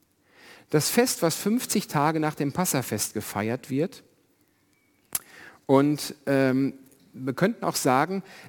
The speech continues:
das ist das Erntedankfest, das erste Erntedankfest. Die erste Ernte wird eingefahren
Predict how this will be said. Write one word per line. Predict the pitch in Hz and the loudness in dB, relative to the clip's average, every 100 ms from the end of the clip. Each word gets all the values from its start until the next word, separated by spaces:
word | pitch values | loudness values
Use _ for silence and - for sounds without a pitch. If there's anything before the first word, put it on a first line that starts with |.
| - | -2
das | 131 | -2
ist | - 202 190 | 0 0 2
das | 175 | 0
Erntedankfest, | - 165 202 170 180 226 - - 90 - | 0 0 0 0 0 0 -4 -2 -2 -2
das | 131 | -2
erste | - 190 220 - 135 | 0 2 2 -2 -2
Erntedankfest. | 160 185 165 156 156 - 107 - | -2 -2 0 0 -2 -6 -4 -2
Die | - | 2
erste | 214 226 185 - | 2 2 -2 0
Ernte | 170 226 156 | 0 0 0
wird | 120 - | 0 0
eingefahren | 104 110 107 107 104 101 104 113 208 | -2 -2 -2 -4 -2 0 -2 -2 -4